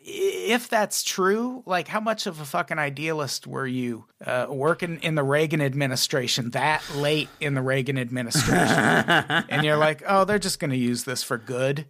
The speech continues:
Speaker 1: It's fine."
Speaker 2: Right.
Speaker 1: It's like,
Speaker 2: Yeah.
Speaker 1: of course it would have turned into a weapon if it was capable of being a weapon. And I don't know that I trust that his dad didn't know that.
Speaker 2: Right.
Speaker 1: Like, you're not gonna just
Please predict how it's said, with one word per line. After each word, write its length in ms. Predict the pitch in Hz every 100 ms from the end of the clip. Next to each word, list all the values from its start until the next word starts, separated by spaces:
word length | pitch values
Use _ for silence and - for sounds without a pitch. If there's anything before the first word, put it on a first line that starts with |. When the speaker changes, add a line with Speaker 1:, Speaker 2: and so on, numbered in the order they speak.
| -
Speaker 1:
It's 260 | 160 -
fine." 80 | - 123 101 101
Speaker 2:
Right. 160 | 101 - - _ -
Speaker 1:
It's 100 | -
like, 140 | 220
Speaker 2:
Yeah. 260 | 123 113 113
Speaker 1:
of 80 | 110
course 340 | 240 240 -
it 160 | 180 160
would 120 | 160
have 100 | 139
turned 300 | - 143 135
into 240 | 135 131 127
a 40 |
weapon 400 | 117 120 - 120
if 120 | 120
it 80 | 113
was 100 | -
capable 500 | - 113 110 120 123
of 80 | 120
being 180 | 131 123
a 80 | 120
weapon. 420 | 123 - 143 139 - - _
And 120 | - 165
I 80 |
don't 300 | 170 185 190
know 140 | 185 180
that 120 | 170
I 80 | 156
trust 440 | 139 - 139 139 -
that 120 | 139
his 260 | 143 120 - _ _ -
dad 580 | 127 131 143 147 147 139 _ _ - 285 _ -
didn't 360 | - 135 185 190
know 220 | 196 202
that. 340 | 220 220 254 _ _ _ _
Speaker 2:
Right. 420 | - 123 98 98 - _ -
Speaker 1:
Like, 260 | 160 143
you're 100 | 190
not 220 | 202 202
gonna 180 | 156 180
just 260 | 151 139